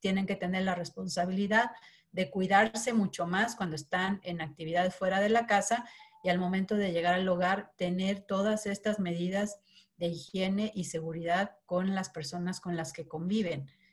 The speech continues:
Eso es bien importante en este momento, porque, eh,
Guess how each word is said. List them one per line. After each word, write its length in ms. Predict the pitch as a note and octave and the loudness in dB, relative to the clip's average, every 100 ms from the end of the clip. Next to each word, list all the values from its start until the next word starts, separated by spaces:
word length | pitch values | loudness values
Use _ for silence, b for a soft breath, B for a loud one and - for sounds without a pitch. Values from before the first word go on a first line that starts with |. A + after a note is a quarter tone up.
| b - | b -6
Eso 240 | F#3 G3+ | -4 -2
es 80 | F#3 | 0
bien 260 | G#3 G#3 A3+ | 0 0 2
importante 580 | G#3 F3+ E3 F3 F3 F#3 | -2 -2 -4 -2 -2 -2
en 80 | F3 | -4
este 200 | E3+ F3 | -4 -4
momento, 560 | E3+ F#3+ G#3 G#3 D#3 - | 0 2 2 2 -4 -2
porque, 460 | G3 G#3+ A3+ A#3 A#3 B B B B B _ E3+ | 0 0 2 0 0 B B B B B _ -4
eh, 580 | F3+ F#3 F3+ F3 - | 0 0 0 -4 -8